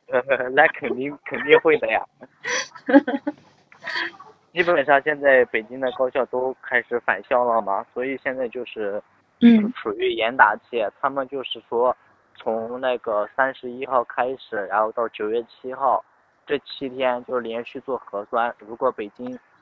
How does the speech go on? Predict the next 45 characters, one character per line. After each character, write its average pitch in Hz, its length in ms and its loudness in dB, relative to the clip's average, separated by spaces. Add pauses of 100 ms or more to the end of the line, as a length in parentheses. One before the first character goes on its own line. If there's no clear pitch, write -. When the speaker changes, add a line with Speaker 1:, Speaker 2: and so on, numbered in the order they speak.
(160)
Speaker 1:
呃， 110 220 -4
所 127 180 -6
有 131 80 -2
的 117 100 -2
高 123 220 -2
校 127 200 -2
都 117 140 -8
不 - 160 -16
出 - 220 -14
现 131 200 -6
任 143 120 -10
何 117 160 -2
问 160 240 -4
题 127 120 -10
的 104 80 -10
话， 101 200 -4
可 104 160 -12
能 101 120 -12
就 110 120 -6
这 107 100 -8
个 107 80 -8
出 110 220 -12
入 107 80 -6
校 104 160 -2
正 113 160 -6
常 101 180 -8
就 104 60 -8
开 107 200 -4
放 107 220 0
了。 92 140 -6
如 101 100 -16
果 127 160 0
出 135 220 -8
问 139 120 -6
题 123 120 -14
的 98 60 -10
话， 98 100 -2
就 101 160 -8
还 95 160 -10
是 98 80 -16
不 - 120 -20
会 110 140 -4
开 101 180 -10
放 95 220 -4
的。 95 100 -12